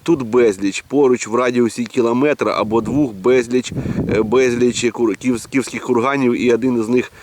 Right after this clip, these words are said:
е, навіть всім відомий скіфський некрополь, е, скіфських царів на березі річки Сули.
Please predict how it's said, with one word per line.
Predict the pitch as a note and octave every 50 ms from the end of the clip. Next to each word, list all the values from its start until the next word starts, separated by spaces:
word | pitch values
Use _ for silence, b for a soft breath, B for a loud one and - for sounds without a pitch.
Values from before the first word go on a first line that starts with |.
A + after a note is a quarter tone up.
| B B B B
е, | A#2
навіть | A#2 A#2 A#2 A2+ A#2 B2 A#2+ A#2 A2+ A2
всім | - - B2+ A#2+
відомий | A#2+ A#2 A#2+ A#2+ A#2 A#2 A#2 A#2 A2+
скіфський | - - - C3 A2+ - - A2 A#2
некрополь, | A#2 A2+ - - B2+ B2+ B2 - A#2 A2 G2+ - B B B B B B
е, | G#2
скіфських | - - - C3+ B2+ - - A#2+ G#2+ -
царів | - B2 B2 B2+ C#3 C#3 B2+
на | A#2+ A#2
березі | A2 A#2 A2+ A2+ A2+ G#2 A#2 A#2+
річки | B2 A2+ - - A2 G#2
Сули. | - - B2 B2+ C#3 C3+ B2